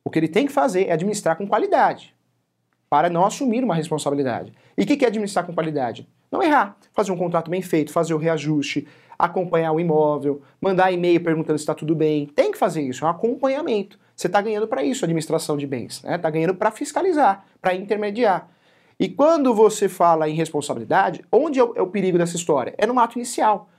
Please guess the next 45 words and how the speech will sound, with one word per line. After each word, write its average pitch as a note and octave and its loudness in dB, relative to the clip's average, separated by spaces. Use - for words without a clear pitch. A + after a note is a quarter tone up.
porque - -4
tem A3 -2
muito A#3+ 2
corretor, G#3 4
muito E3+ -2
advogado D3+ 0
que E3+ -20
faz E3+ 0
administração D3 -4
de A#2 -4
bens F#3 -2
no A#3 4
susto. - 2
Ou A#3 4
seja, G3+ 4
não, C#4 -2
não, D4 0
pode C#4+ 2
alugar, G#3+ 2
não A#3 0
pode D#4 2
fazer F3+ -2
isso, C#3+ -2
tem G3+ -2
que A3 -16
tirar F#3+ 2
um A3 0
conjunto A#3+ 0
de F3 -4
certidões, D3 -2
solicitar, D#3 -2
emitir, D3 -2
o - -2
nome B3+ -2
que B3+ -6
você B3+ -2
quiser A3 2
utilizar. G#3 0
E F#3 4
esse E4 4
dossiê G3+ 4
você G3 0
entrega F3+ 0
pro F3+ -6
locador. F#3+ 2